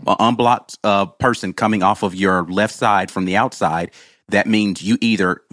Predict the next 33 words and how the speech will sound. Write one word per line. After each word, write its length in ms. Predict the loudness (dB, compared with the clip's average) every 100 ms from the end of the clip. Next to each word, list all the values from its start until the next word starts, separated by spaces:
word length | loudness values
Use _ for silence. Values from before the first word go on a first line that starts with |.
| -20 _
to 100 | -6
your 140 | -2 0
point, 240 | 0 0
Mike, 220 | 0 -2 -2
you 120 | -2
have 140 | -2
to 80 | -6
step 340 | -4 -2 0
up 220 | 0 0 -2
if 200 | -8 -2
you're 80 | 0
not 240 | 0 0
getting 260 | -2 -4 -4
the 80 | 0
offensive 340 | 0 0 -6 -4
line 180 | -2 -2
pushed 300 | -2 -2 0
back 200 | -2 -2
in 100 | -4
your 100 | -4
face, 380 | -4 -6 -8 -14 -20 _ 0
or 200 | 2 2
you 140 | 2
have 120 | 2 0
to 80 |
throw 260 | -2 2 2
hot 260 | 2 0 2
off 220 | 0 -2
of 100 | -6
that, 240 | -4 -4
because 340 | -4 -2 -2 0
that 180 | 0 0
means 360 | 0 0 -2